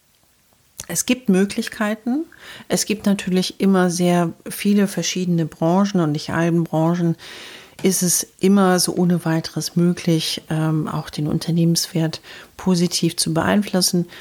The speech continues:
Du kannst ihn natürlich klassisch beeinflussen, indem du erfolgreich bist, gute betriebswirtschaftliche Zahlen ablieferst.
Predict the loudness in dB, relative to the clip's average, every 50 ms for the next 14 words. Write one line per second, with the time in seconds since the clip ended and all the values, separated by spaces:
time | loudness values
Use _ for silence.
0 | -20 -16 -14 -6 -2 0 2 2 2 2 2 2 2 2 0 0 0 0 0 0
1 | -2 0 2 2 2 2 0 0 -2 -2 -2 -2 -2 -2 -2 -2 -2 -2 -2 -2
2 | -2 0 0 0 0 2 2 2 2 2 0 0 -2 -2 -4 _ _ _ -8 -6
3 | -2 0 0 0 0 0 0 -2 -2 0 0 0 0 0 0 -2 -4 -10 -18 -20
4 | -20 -20 -16 -4 0 0 2 2 2 0 0 0 0 0 -2 -2 -2 -6 -6 -4
5 | -6 -6 -6 -6 -8 -6 -4 -2 -2 0 0 2 2 2 2 0 -2 -4 -6 -2
6 | -2 -2 -2 -2 -4 -4 -4 -4 -8